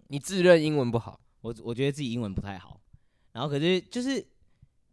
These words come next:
Speaker 1: 可是你会办
Speaker 2: A B C的腔调
Speaker 1: house party 欸。
Speaker 2: 就是
Speaker 1: House party，<laughs> 你还会念 Ozzy。
Speaker 2: 反正就是，呃，像外国人啊，像 Ozzy 啊，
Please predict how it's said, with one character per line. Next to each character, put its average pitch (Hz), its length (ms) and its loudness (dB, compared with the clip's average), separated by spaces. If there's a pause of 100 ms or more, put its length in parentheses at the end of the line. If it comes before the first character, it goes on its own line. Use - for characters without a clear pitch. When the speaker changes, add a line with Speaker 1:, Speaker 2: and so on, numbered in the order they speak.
(640)
Speaker 1:
可 151 140 0
是 165 40 2
你 147 80 6
会 147 80 10
办 160 160 4
Speaker 2:
A 202 60 2
B 185 40 2
C - 20 -4
的 - 40 -6
腔 160 260 4
调 190 120 2
Speaker 1:
house - 20 8
party 147 420 6
欸。 101 120 -12 (420)
Speaker 2:
就 190 100 -6
是 202 140 0
Speaker 1:
House 240 360 0
party， 233 640 4 (240)
<laughs> 539 240 6
你 180 60 4
还 175 100 8
会 208 60 8
念 220 160 8
Ozzy。 214 680 10 (160)
Speaker 2:
反 160 140 -4
正 214 100 0
就 233 140 0
是， 254 240 0 (720)
呃， 131 300 -4 (220)
像 220 160 0
外 202 180 4
国 151 160 4
人 135 100 4
啊， 135 240 4
像 151 460 -2 (320)
Ozzy 135 560 -2
啊， 117 280 -2